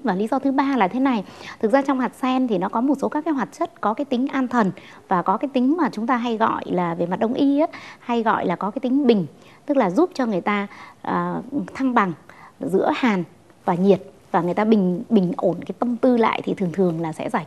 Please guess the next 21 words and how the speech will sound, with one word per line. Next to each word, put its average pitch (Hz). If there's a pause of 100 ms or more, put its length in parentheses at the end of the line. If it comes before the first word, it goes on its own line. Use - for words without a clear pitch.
quyết 349
được 185
cái 226
việc 208
là 160 (240)
tư 294
tưởng 196
thoải 139
mái, 170 (420)
bớt 320
căng 254
thẳng 180
thần 180
kinh, 233 (340)
thì 185
thế 240
nào 240 (120)
cũng -
dễ 220
ngủ 269
hơn. 226